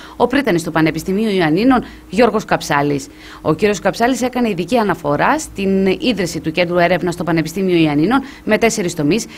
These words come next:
στην ίδρυση της Γεωπονικής Σχολής στην Άρτα υπό το Πανεπιστήμιο Ιωαννίνων, αλλά και στην θεσμοθέτηση των τριών προγραμμάτων διετούς φοιτησης για τους αποφύτους στο Νεπάλ, τα οποία και θα λειτουργήσουν μελλοντικά στο Πανεπιστήμιο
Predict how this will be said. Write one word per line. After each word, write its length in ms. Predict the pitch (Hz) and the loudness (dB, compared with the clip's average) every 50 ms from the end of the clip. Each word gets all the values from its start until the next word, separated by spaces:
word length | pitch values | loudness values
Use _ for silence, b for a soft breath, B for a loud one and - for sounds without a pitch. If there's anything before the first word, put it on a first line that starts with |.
| B B | B B
στην 200 | - - 254 254 | -6 0 2 4
ίδρυση 300 | 269 294 302 311 277 302 | 4 4 4 2 0 0
της 120 | 277 269 | -2 -2
Γεωπονικής 500 | 240 196 233 208 - 196 190 185 185 262 | 0 2 0 0 2 0 0 0 0 -4
Σχολής 260 | - - - 226 233 233 | -4 -2 -2 -2 -2 -2
στην 180 | 240 240 233 | -2 0 0
Άρτα 200 | 233 214 - - | 0 0 0 -2
υπό 160 | 147 147 165 | -2 -2 -2
το 80 | 160 165 | -2 -2
Πανεπιστήμιο 580 | 156 160 156 151 151 - - 240 220 196 170 147 | 0 0 0 0 -2 -2 -2 -2 0 0 0 0
Ιωαννίνων, 400 | 143 143 139 151 190 240 254 247 B B B B B | 0 0 0 0 2 2 0 -2 B B B B B
αλλά 160 | - 262 277 | 0 2 2
και 120 | 269 269 269 | 2 2 0
στην 180 | - - 262 | 0 0 0
θεσμοθέτηση 600 | 240 254 247 208 240 226 247 285 262 214 160 165 160 | 0 0 -2 -2 -2 0 0 -2 -2 -2 -4 -6 -4
των 160 | 165 160 165 | -2 -2 -2
τριών 280 | 165 - 180 196 220 220 | 0 0 0 0 0 0
προγραμμάτων 580 | - 202 180 170 170 165 180 202 - 214 202 | -2 -4 -2 0 0 2 2 0 0 -2 -2
διετούς 320 | 170 175 160 165 214 226 - | 0 -2 0 0 -2 -4 -2
φοιτησης 400 | - 170 160 202 196 - 269 233 | -4 -4 -4 -4 -4 -4 -4 -2
για 140 | 202 202 | -2 -2
τους 160 | - - - 185 | -4 -4 -8 -6
αποφύτους 380 | 156 165 160 170 226 226 208 | -4 -4 -4 -4 -4 -6 -4
στο 100 | - 185 156 | -2 -2 -2
Νεπάλ, 320 | 147 143 - 190 233 247 247 B B B B B | -2 0 0 0 0 0 -2 B B B B B
τα 80 | - 254 | 0 0
οποία 240 | 247 254 285 294 | 2 2 0 0
και 140 | 285 294 285 | 0 -2 -2
θα 140 | 277 269 247 | 0 0 0
λειτουργήσουν 480 | 233 208 180 196 180 190 254 254 240 247 | 0 0 -2 -4 -4 -4 -4 -2 0 0
μελλοντικά 480 | 220 196 180 180 165 160 151 - 247 | 0 0 0 0 -2 -2 0 0 -2
στο 120 | 240 - - | -2 -2 -4
Πανεπιστήμιο 680 | 208 190 175 170 156 143 - - 202 226 262 285 | -2 -2 -2 -2 -4 -6 -6 -2 0 2 2 2